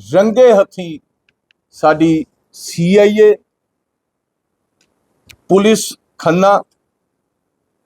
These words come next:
ਤੇ ਦੁਰਾਹਾ ਪੁਲਿਸ, ਡੀ ਐਸ ਪੀ ਡੀ ਸਿੰਗਲਾ ਜੀ, ਇਹਨਾਂ ਦੀ ਰਹਿਨਮਾਈ ਦੇ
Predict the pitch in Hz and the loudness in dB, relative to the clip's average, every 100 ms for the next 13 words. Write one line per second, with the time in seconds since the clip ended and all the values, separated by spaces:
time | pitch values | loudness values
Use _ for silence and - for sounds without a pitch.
0 | - 190 160 160 156 165 180 175 147 131 | -2 0 2 2 2 2 2 0 -4 -8
1 | 117 _ _ _ _ _ _ _ _ _ | -12 _ _ _ _ _ _ _ _ _
2 | _ - 147 196 220 202 - 202 160 160 | _ -8 -2 2 2 2 -4 -10 -6 -6
3 | 160 123 _ _ _ _ _ _ _ _ | -6 -8 _ _ _ _ _ _ _ _
4 | _ _ _ _ _ _ _ _ _ _ | _ _ _ _ _ _ _ _ _ _
5 | _ _ _ - 190 185 202 202 190 208 | _ _ _ -8 -2 0 2 2 0 -10
6 | - _ _ _ _ _ _ _ _ _ | -18 _ _ _ _ _ _ _ _ _
7 | _ _ - 170 214 226 214 208 175 170 | _ _ -8 -2 2 2 0 0 2 0
8 | 170 156 151 | 0 -2 -2